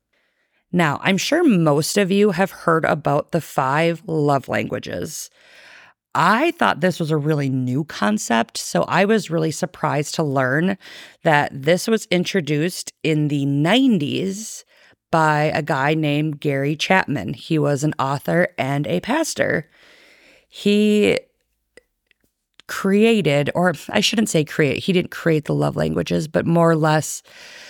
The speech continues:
um, defined them as ways of showing another person that you love them. The five love languages are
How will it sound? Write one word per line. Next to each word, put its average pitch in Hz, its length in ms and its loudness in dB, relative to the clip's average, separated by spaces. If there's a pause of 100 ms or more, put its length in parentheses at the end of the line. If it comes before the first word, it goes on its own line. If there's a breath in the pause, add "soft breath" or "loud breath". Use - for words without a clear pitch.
(280 loud breath)
um, - 480 0 (760)
defined 190 760 2
them 120 500 -2 (640 loud breath)
as 156 720 2 (380)
ways 160 500 2
of 190 140 0
showing 151 400 2
another 160 380 2
person 170 640 -2
that 131 340 -2
you 180 180 0
love 240 280 2
them. 147 320 -2 (1000)
The 185 120 2
five 190 360 2
love 165 280 2
languages 170 460 -2 (100)
are 151 560 0